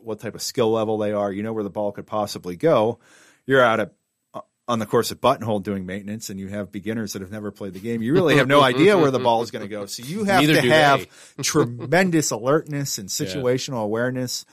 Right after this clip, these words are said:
Speaker 1: In fact, John does all his spraying at eleven P M and midnight just so that
Speaker 2: No kidding.
Speaker 1: he's not out there doing it while people are around. The course
Speaker 2: Wow.
Speaker 1: opens at eight A M. It's a course that Shane Drury, the golf pro, was telling me has just had a tremendous spike in play the last two years.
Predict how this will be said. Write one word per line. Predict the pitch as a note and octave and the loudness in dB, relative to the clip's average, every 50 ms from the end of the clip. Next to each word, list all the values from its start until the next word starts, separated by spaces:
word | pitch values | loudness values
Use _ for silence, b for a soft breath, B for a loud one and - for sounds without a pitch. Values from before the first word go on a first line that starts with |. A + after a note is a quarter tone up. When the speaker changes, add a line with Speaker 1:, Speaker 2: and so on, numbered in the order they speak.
| b b b b b b b b b b b b b | b b b b b b b b b b b b b
Speaker 1:
In | B2+ A#2+ | -6 -6
fact, | - - C#3 C3+ B2 G2+ G2+ | 0 4 4 4 4 2 0
John | G2 - B2 B2+ C#3+ D3+ C#3+ | 0 2 4 4 4 2 2
does | C#3+ A#2+ G2+ A#2 | 0 0 2 2
all | A2+ A2+ A2+ | 0 2 0
his | A#2 G#2 F2+ | 0 -4 -4
spraying | - - - _ A#2 A#2+ C#3 C#3 A#2 G2+ F#2+ F#2+ F#2 E2+ _ _ | -6 -8 -6 _ -4 -2 -2 -2 -2 -4 -6 -8 -10 -12 _ _
at | F#2+ F#2+ F#2 F#2 E2 _ _ _ _ | -14 -12 -12 -12 -14 _ _ _ _
eleven | F2+ F#2+ A2 A2+ G#2+ A2 G#2 | -12 -8 -6 -6 -4 -6 -8
P | G2+ - A2 G#2+ | -6 -6 -6 -6
M | G2+ G#2 G2+ G2+ G2 | -4 -6 -6 -6 -8
and | F2 F2+ F2 F2 - _ _ _ _ _ | -10 -12 -14 -16 -18 _ _ _ _ _
midnight | G#2+ B2 C#3+ D3 A#2+ F2+ F2 - | -2 -2 -2 0 -2 -4 -6 -8
just | - - G#2 - - | -8 -6 -6 -6 -4
so | - A2+ G2+ G2+ | -2 -2 -2 0
that | G2 G2 F#2+ F#2 - | -2 -4 -4 -6 -8
Speaker 2:
No | - - A#2 | -10 -14 -14
kidding. | - - E2+ E2+ A2 | -10 -10 -10 -10 -8
Speaker 1:
he's | A#2 A2+ G#2 | -8 -10 -8
not | - A#2 A2 A2 | -6 -4 -2 -2
out | A2 G#2+ - | -2 -2 -2
there | A2 G2 | -6 -6
doing | F2+ A#2+ A2+ G#2+ G#2+ G2+ | -4 -6 -6 -6 -4 -6
it | G2+ G2 - | -6 -8 -8
while | F2+ G2 F#2+ F#2 F#2 F2+ F2+ - _ _ _ | -8 -8 -8 -6 -8 -8 -10 -12 _ _ _
people | - - A2+ - A2+ | -10 -10 -4 0 0
are | G#2+ G2+ | 0 2
around. | F#2+ G2+ G2+ G#2 G#2 G2+ G2 G2 | 0 0 -2 -2 -2 -4 -6 -6
The | F#2 F2 | -10 -12
course | _ - B2+ A#2+ G#2 - | _ 0 0 0 0 0
Speaker 2:
Wow. | B2 A#2+ | 0 0
Speaker 1:
opens | A2+ - C3 A2 G#2+ | 0 0 -2 -4 -4
at | A2+ | -2
eight | G#2+ A2+ A2 A2 | 0 0 2 2
A | G#2 G#2 G#2 | 2 0 -2
M. | G#2+ G#2+ G#2+ G#2 | -2 -4 -4 -4
It's | G#2 G2+ - | -6 -6 -8
a | A2 G#2 | -10 -10
course | - - A#2+ A2+ A2 - | -4 0 0 0 0 0
that | - F#2+ - | -4 -4 -4
Shane | - - - B2+ A#2+ A#2 A2+ A2 G#2 B B B B B B _ | -2 -2 0 0 0 0 -2 -4 -6 B B B B B B _
Drury, | - C#3+ D3+ D3 C#3 C3+ C3 C3 B2+ | 2 4 4 6 6 4 2 2 2
the | A#2 G#2+ | 0 0
golf | F#2+ A#2 A#2 B2 A#2+ _ | 2 4 2 2 2 _
pro, | - B2+ A#2+ A#2 | 0 2 2 2
was | A2+ G#2+ | 0 -2
telling | - - A#2 A2+ A2 | -6 -6 -6 -4 -4
me | A2 G#2 G2+ | -4 -4 -4
has | F#2 - | -6 -6
just | - G#2+ G2 - - | -10 -12 -14 -10 -6
had | A2+ G#2+ G2+ | -6 -6 -6
a | F2 | -6
tremendous | - - G#2+ G2+ A2 A2 A2+ A2+ G2+ - | -8 -8 -8 -6 -6 -6 -6 -8 -8 -8
spike | - - G#2+ G#2 G#2+ - - | -8 -8 -6 -8 -8 -8 -12
in | F#2 E2+ | -16 -16
play | - - G#2 G#2 G#2 G2+ | -10 -8 -6 -6 -6 -6
the | G2 | -8
last | F#2 F#2+ G2+ G#2 G#2 G2+ - - | -10 -10 -10 -10 -10 -10 -12 -10
two | - A#2 | -6 -6
years. | G#2+ G#2 G2+ G#2 G#2 G2+ G2 F#2+ - - | -4 -2 -2 0 0 0 -2 -2 -6 -10